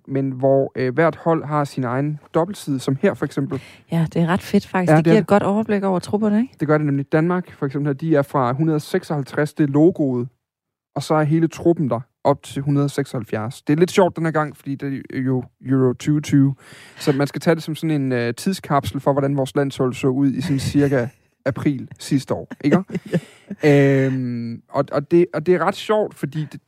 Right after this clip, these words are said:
Speaker 1: det, man jo så gør, det er, at man, man køber alle de her klistermærker i dyre domme, og så sætter man dem i.
Speaker 2: Mm.
Speaker 1: Her, jeg kan se, for eksempel, Lukas Andersen er med
Speaker 2: Ja.
Speaker 1: i Panini-bogen. Det bliver spændende at se, om han faktisk er med, øh, i den rigtige E M-trup. Nå,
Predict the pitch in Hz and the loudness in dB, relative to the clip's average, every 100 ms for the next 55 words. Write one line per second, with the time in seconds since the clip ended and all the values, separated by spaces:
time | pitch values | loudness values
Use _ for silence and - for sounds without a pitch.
0 | - 202 190 170 180 170 175 175 170 147 | -10 -2 0 0 -2 0 2 2 0 0
1 | 131 123 113 127 - 190 139 143 156 147 | -2 -4 -8 -10 -6 -4 -2 -4 -4 -4
2 | 147 139 123 - 185 180 139 127 123 120 | 0 0 0 -4 -8 -6 -4 -4 -4 -6
3 | 120 - 160 180 165 139 147 165 - 135 | -8 -8 0 0 2 2 2 -6 -8 -10
4 | 147 - 139 131 143 - 220 226 _ _ | -10 -6 -4 -4 -6 -10 -8 -10 _ _
5 | _ _ - 170 160 151 143 127 123 147 | _ _ -2 0 0 -2 -2 -4 -8 -8
6 | 131 127 127 127 - 139 147 139 123 120 | -6 -6 -4 -4 -6 -6 -8 -8 -8 -10
7 | - _ _ _ _ - 165 165 - - | -12 _ _ _ _ -2 0 0 -4 -20
8 | - 135 131 123 120 120 120 _ _ - | -8 -4 -2 -2 -2 -4 -8 _ _ -20
9 | - - 143 147 143 139 135 139 135 120 | -20 -8 -4 -2 0 0 0 -2 -2 -2
10 | 135 135 135 127 127 156 123 123 117 117 | -2 -2 -2 -2 -4 -6 -6 -6 -6 -8
11 | 127 123 123 120 110 - - - 139 | -8 -8 -8 -10 -12 -16 -10 -4 -4